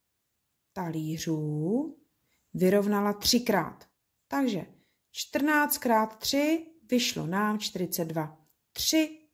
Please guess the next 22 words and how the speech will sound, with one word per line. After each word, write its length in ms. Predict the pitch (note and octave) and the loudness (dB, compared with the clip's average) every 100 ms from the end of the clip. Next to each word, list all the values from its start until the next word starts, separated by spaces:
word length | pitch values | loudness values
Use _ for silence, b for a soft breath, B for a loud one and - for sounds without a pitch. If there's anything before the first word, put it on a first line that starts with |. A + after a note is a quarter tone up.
| _ | _
krát 480 | - G#3 F#3 F3+ - | -2 0 0 -4 -8
čtyři 420 | - - A3 G#3 | -8 -2 -2 0
je 120 | D#3 D3 | -4 -4
dvanáct, 640 | D#3 D#3 F#3 B3+ D#4+ - | -6 -4 -2 -2 -2 -6
píšu 320 | G3 F3 - | -6 -6 -6
dvojku, 340 | D#3+ A3 A#3+ A#3+ | 0 0 4 4
jedničku 460 | A3 F#3+ F#3+ - | 4 2 -2 -4
si 140 | F3+ A#3+ | -2 0
pamatuju. 580 | C4+ B3 - D3+ C#3+ B B B B | 2 2 2 -4 -6 B B B B
Tři 280 | - F4 E4 | 0 0 0
krát 400 | C4+ E3 E3 A#3 | -2 -6 -2 0
jedna 240 | A#3+ B3 | 2 2
jsou 240 | - D#3 D#3 | 2 -4 -6
tři, 460 | - - B3+ B3 - _ _ _ | -4 2 2 2 -8 _ _ _
při 160 | - B3 | -2 -2
počtu 380 | A#3+ G#3 - E3+ | 0 -2 -2 0
jedničku 640 | G3+ G3 F#3+ - E3 D#3+ - | 2 2 0 -2 -4 -4 -6
čtyřicet 600 | - - F3 E3 D#3+ E3 | -6 -2 -2 0 -4 -6
dva 300 | E3 D3 - - | -10 -10 -10 -20
bylo 240 | - D3+ D3+ | -10 -8 -6
talířů. 640 | D#3+ F3+ G3 G#3 D#3+ - - B B B B B _ | 0 4 4 4 0 -4 -20 B B B B B _
Tak, 380 | C4 A3+ - | 4 4 0